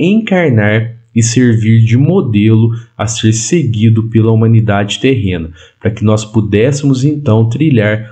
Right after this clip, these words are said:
o caminho correto até o nosso Pai. Ele viu então essa necessidade dele estar aqui pessoalmente, e então foi feito um trabalho,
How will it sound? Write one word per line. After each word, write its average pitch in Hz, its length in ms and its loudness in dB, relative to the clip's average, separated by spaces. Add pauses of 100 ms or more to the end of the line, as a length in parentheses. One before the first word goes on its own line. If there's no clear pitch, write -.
(140)
o 110 120 -2
caminho 107 560 0
correto 107 640 0
até 107 280 0
o 107 120 2
nosso 104 480 -4
Pai. 87 320 -6 (320)
Ele 127 240 2
viu 123 560 0
então 127 500 0
essa 110 260 0
necessidade 107 920 -2
dele 101 160 -2
estar 98 320 -4
aqui - 240 -6
pessoalmente, 110 920 -2 (300)
e 120 100 2
então 117 380 2
foi 117 260 0
feito 110 480 0
um 110 60 2
trabalho, 101 960 0